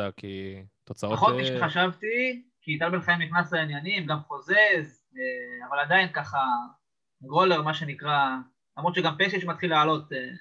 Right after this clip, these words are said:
Speaker 2: בשערים, אבל גולר כמו יונתן כהן גם, אה, חסר, חסר ככה.
Speaker 1: אה, אפרופו טל בן חיים, אני ואתה דיברנו פה לפני שבועיים, וגם לפני שלושה שבועות על, אה, טל בן חיים.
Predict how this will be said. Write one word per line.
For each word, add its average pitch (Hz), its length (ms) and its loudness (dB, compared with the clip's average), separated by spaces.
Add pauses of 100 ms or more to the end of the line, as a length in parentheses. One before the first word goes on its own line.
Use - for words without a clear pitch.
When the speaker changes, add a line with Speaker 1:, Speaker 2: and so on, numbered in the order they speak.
(640)
Speaker 2:
בשערים, 131 560 0
אבל 123 140 -4 (220)
גולר 160 280 2
כמו 160 120 -2
יונתן 151 200 -2
כהן 151 240 -2
גם, 143 220 0
אה, 127 840 -8
חסר, 143 240 0
חסר 156 340 -4
ככה. 120 260 -8 (1500)
Speaker 1:
אה, 101 240 -4
אפרופו 131 480 0
טל 135 120 2
בן 147 180 2
חיים, 123 420 2 (1080)
אני 113 140 -8
ואתה 135 340 4
דיברנו 127 360 4
פה 123 100 4
לפני 113 240 2
שבועיים, 110 540 0 (200)
וגם 113 280 -2
לפני 110 240 -6
שלושה - 280 -4
שבועות 120 440 -2
על, 104 160 -6
אה, 98 120 -6
טל 107 160 -6
בן 110 140 -4
חיים. 123 380 -2